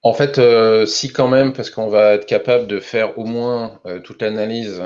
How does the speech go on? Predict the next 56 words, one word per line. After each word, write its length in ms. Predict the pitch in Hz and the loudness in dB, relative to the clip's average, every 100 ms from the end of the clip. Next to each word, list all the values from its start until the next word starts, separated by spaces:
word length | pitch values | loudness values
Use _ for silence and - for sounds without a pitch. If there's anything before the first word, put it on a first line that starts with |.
| 87 - | -10 -10
En 60 | |
fait, 180 | 101 123 | -6 -6
quand 200 | 117 113 | -4 -6
on 100 | 113 | -4
est 120 | 107 | -4
trader, 380 | 107 113 110 117 107 | -4 -2 0 2 2
euh, 140 | 92 | 0
professionnel, 600 | 85 - 107 - 107 120 | -2 -12 -12 -6 -2 0
il 60 | 110 | -2
faut 160 | - | -2
appliquer 440 | 98 - 101 - 104 | -2 -4 -10 -2 0
l'algorithme 680 | 98 98 95 98 95 90 90 | 0 2 0 0 -6 -8 -8
fifo, 520 | - 92 - 107 120 | -10 -10 -6 -6 -6
donc 160 | 87 - | -16 -10
first 240 | 87 - | -10 -8
in, 100 | 95 | -12
first 300 | 95 87 - | -8 -8 -2
out. 180 | 92 101 | -2 -2
Donc, 160 | 87 87 | -6 -4
on 40 | |
va 60 | 82 | -4
être 160 | - | -4
obligé 180 | 87 92 | -10 -8
de 60 | 92 | -4
matcher, 400 | 101 - 107 104 | -2 -4 -4 -4
en 100 | 92 | -4
fait, 220 | - 98 - | -4 -4 -4
les 80 | 90 | -4
ventes 300 | 95 98 82 | -4 -4 -2
avec 240 | 80 - | -4 -4
les 120 | 85 | -6
achats. 420 | 87 - 98 120 - - - _ 92 | -6 -4 -4 -4 -8 -20 -20 _ -12
Donc 100 | - | -2
ça, 140 | 120 | 0
nous, 100 | 113 | 2
on 80 | 104 | 0
fait 140 | 104 | -2
cet 180 | - 95 | -4 -4
exercice-là. 720 | 95 92 87 - - 95 101 | -4 -2 -4 -6 -8 -2 0
On 100 | 107 | 2
va 100 | 92 | 0
mapper 280 | 90 92 - | 0 -2 -4
toutes 180 | 87 85 | -16 -14
les 60 | 90 | -14
transactions, 480 | 90 87 82 104 | -8 -8 -8 -6
on 40 | 95 | -4
va 100 | 85 | -4
calculer 380 | 82 - 90 82 | -6 -16 -12 -6
la 100 | 80 | -6
somme 220 | - 82 | -8 -8
des, 440 | 82 78 78 78 _ _ _ | -8 -8 -12 -14 _ _ _
des, 180 | 78 78 | -14 -14
des 120 | 76 | -14
plus-values 380 | - 80 80 87 | -12 -6 -4 -4
à 60 | |
déclarer. 540 | 76 71 82 82 101 | -6 -6 -4 -2 -2